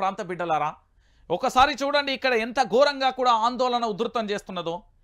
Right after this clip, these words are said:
ఏ పోరాటాల కోసం ఎవరైతే ఆందోళన చేస్తున్నారో, నాడు తెలంగాణ ఉద్యమం కోసం ఎవరైతే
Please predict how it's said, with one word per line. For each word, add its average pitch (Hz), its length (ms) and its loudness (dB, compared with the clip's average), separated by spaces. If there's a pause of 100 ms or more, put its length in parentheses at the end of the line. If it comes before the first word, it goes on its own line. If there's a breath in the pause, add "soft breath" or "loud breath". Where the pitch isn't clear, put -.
(340 soft breath)
ఏ 175 200 6 (160)
పోరాటాల 294 500 4 (120)
కోసం 254 280 -2 (800)
ఎవరైతే 311 380 6 (160)
ఆందోళన 262 400 4 (100)
చేస్తున్నారో, 214 480 0 (480)
నాడు 240 380 2
తెలంగాణ 269 400 0 (120)
ఉద్యమం 269 380 -4
కోసం 254 240 2 (160)
ఎవరైతే 269 380 2